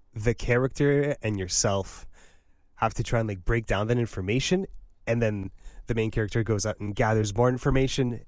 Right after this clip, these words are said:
and then, and then has a, a breakdown of that new information. So it, it constantly has this, this formula of gather information, analyze, gather information, analyze, and it's all you want to do is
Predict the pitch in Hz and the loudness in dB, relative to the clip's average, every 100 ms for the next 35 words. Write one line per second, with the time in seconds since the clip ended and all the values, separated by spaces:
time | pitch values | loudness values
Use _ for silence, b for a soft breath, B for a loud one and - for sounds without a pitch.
0 | - 107 101 104 98 92 - - - - | -6 -4 -2 -2 -4 -6 -12 -20 -20 -20
1 | - - - - - - - 120 117 104 | -20 -20 -20 -12 -12 -12 -2 0 0 0
2 | 117 104 104 107 104 98 - 127 147 131 | 0 0 -2 -4 -4 -4 -2 2 2 2
3 | 113 101 98 98 104 101 117 127 113 104 | 0 0 -2 -2 -2 -2 0 2 0 -2
4 | 98 85 - - 87 - 117 - 127 151 | -8 -8 -10 -10 -8 -6 -6 -6 -2 2
5 | 170 - 160 135 127 117 - b b b | 2 0 -4 -2 0 0 -4 b b b
6 | - 117 110 113 110 - - - - - | 0 0 -2 -2 -2 -2 -6 -10 -20 -20
7 | - 107 113 - - 101 101 101 101 101 | -8 0 0 0 2 2 2 0 -2 -4
8 | - 95 95 85 - - - 139 143 151 | -6 -6 -6 -8 -14 -18 -2 2 4 4
9 | 139 131 120 113 120 104 95 87 82 90 | 2 2 0 0 -2 -4 -4 -6 -6 -2
10 | 120 127 131 - 117 107 107 98 87 87 | 2 4 2 0 -2 -2 -2 -4 -4 -6
11 | 85 - - 101 92 - - - - - | -8 -8 -8 -10 -10 -12 -14 -20 -20 -12
12 | - - 139 156 160 139 117 117 107 101 | -8 2 4 6 6 4 2 0 -4 -4
13 | 98 101 | -4 -4